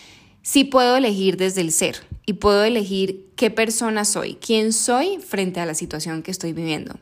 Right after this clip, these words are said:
Entonces, eh, eso solamente como para hacer la anotación de que siempre tenemos la libertad de elegir desde el ser, aun cuando en algunas ocasiones no tengamos la libertad de elegir desde el hacer.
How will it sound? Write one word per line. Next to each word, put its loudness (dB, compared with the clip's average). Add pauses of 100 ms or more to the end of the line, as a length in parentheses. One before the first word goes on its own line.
(160)
Entonces, -4 (540)
eh, 2
eso 0
solamente -2
como -2
para 0
hacer -6
la -2
anotación -4
de -4
que -4
siempre 0
tenemos -2
la 0
libertad 0
de -4
elegir -4
desde -4
el -4
ser, -2 (380)
aun 0
cuando 0
en -2
algunas 0
ocasiones 0
no -2
tengamos -2
la -2
libertad -2
de -4
elegir -4
desde -2
el -2
hacer. -6